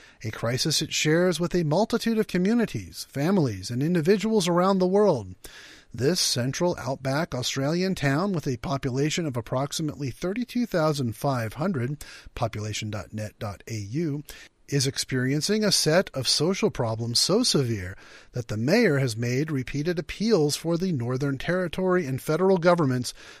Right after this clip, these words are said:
to help quell a surge of violence and crime. Residents have demanded that the various government bodies take action at this sudden rise.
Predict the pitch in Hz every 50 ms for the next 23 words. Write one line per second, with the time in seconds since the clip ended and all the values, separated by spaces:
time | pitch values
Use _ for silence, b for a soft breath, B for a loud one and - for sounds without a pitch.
0 | B B - 110 - 156 160 160 143 - - - - 196 220 214 185 156 143 131
1 | 117 - - - 127 135 139 135 151 147 127 117 110 123 143 180 208 180 123 98
2 | - - 135 131 131 - - - 160 196 208 185 139 110 101 101 - - B B
3 | B B B B B B B - 120 143 175 170 165 170 196 202 - 202 185 156
4 | 147 135 131 139 156 196 220 185 160 143 156 180 160 185 160 143 165 180 202 220
5 | 214 180 - - - 147 156 170 185 190 185 147 120 117 117 117 127 139 151 165
6 | 147 - - - 151 156 - - - 123 139 185 208 - - - 156 117 104 101
7 | 117 120 - - 165 156 - - - - 101 104 104 110 120 123 139 160 185 180
8 | 147 117 101 95 92 - -